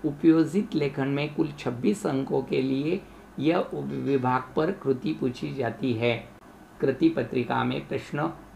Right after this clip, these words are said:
पाँच सूचना के अनुसार लिखिए। छब्बीस अंकों के लिए कुल सबसे पहले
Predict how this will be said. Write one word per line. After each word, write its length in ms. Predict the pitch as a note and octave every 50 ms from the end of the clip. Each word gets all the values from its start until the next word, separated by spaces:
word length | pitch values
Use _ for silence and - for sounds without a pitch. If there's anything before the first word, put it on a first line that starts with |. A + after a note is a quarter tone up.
| - - -
पाँच 420 | D3+ C3+ B2 A2 G#2+ - - - - - - - - - - - - - - - -
सूचना 440 | - D3+ C#3 - - D#3 C#3+ C#3+ C#3+
के 240 | C#3+ - D#3 D3+ - -
अनुसार 540 | C3+ C3+ C3+ C3 A#2+ - C#3+ C#3+ C#3+ - D#3+
लिखिए। 560 | B2 A2+ A#2 - - - C3+ C3 A#2+ A2 - - - - - - - - - - -
छब्बीस 460 | - C#3 B2 B2 B2+ D#3+ - - -
अंकों 320 | D#3+ C#3+ C#3 C3+ C3+ C#3 B2+
के 200 | B2 - C#3+ C3
लिए 220 | C3 C3+ C3+ C3+
कुल 280 | C3+ - E3+ F#3+ A3 B3 - - - - - - - - -
सबसे 280 | C#3+ - - - D#3
पहले 440 | C#3+ - C#3+ C#3 C#3 C#3+ C#3 A#2 -